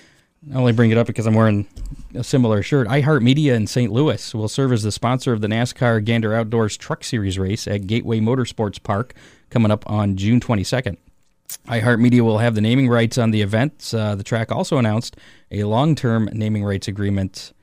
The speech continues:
uh, on Wednesday with, uh, Worldwide Technology.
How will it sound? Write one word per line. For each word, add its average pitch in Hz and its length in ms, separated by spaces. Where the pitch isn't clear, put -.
uh, 98 640
on 104 220
Wednesday 110 600
with, 101 680
uh, 98 840
Worldwide 131 500
Technology. 113 640